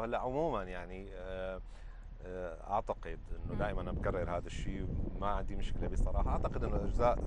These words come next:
Speaker 1: أو، أو الجزئين الأولين يعني من العمل
Speaker 2: الأقوى،
Speaker 1: باب
Speaker 2: الأجمل.
Speaker 1: الحارة أعتقد إنه أنتجوا بمنطق مختلف، يعني
Speaker 2: مم.
Speaker 1: حتى الناس اللي اشتغلت فيهم اشتغلت بمنطق مختلف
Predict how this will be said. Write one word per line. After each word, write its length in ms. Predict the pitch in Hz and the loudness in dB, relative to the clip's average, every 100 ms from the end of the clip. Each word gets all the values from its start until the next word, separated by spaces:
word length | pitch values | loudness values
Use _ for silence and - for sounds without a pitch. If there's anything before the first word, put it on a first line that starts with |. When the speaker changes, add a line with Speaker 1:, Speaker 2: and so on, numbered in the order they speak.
| - | 0
Speaker 1:
أو، 60 | 113 117 107 | 0 2 2
أو 140 | - 107 | 4 4
الجزئين 400 | 104 - 123 127 | 2 2 2 2
الأولين 560 | - 98 98 107 104 | 2 2 2 2 2
يعني 240 | - 82 87 | 2 0 0
من 140 | 92 | 2
العمل 260 | 90 - - | 2 2 4
Speaker 2:
الأقوى، 420 | 95 - - 185 | 2 2 2 2
Speaker 1:
باب 200 | - - | 2 2
Speaker 2:
الأجمل. 280 | 165 123 120 | 6 6 6
Speaker 1:
الحارة 300 | 113 110 120 | 4 4 6
أعتقد 380 | 147 139 - - | 6 6 4 4
إنه 120 | - 135 | 4 2
أنتجوا 340 | - - - | 2 4 4
بمنطق 480 | - 107 - - - | 4 4 4 2 2
مختلف، 500 | - - - - - | 4 4 4 4 2
يعني 200 | - - | 0 0
Speaker 2:
مم. 80 | 120 | 2
Speaker 1:
حتى 160 | 117 | 4
الناس 200 | 110 117 | 6 4
اللي 100 | - | 4
اشتغلت 320 | - - 104 - | 4 4 4 4
فيهم 140 | - | 4
اشتغلت 300 | - - 113 - | 4 4 4 2
بمنطق 260 | 110 110 104 | 0 0 0
مختلف 420 | 95 123 - 98 | 2 2 2 0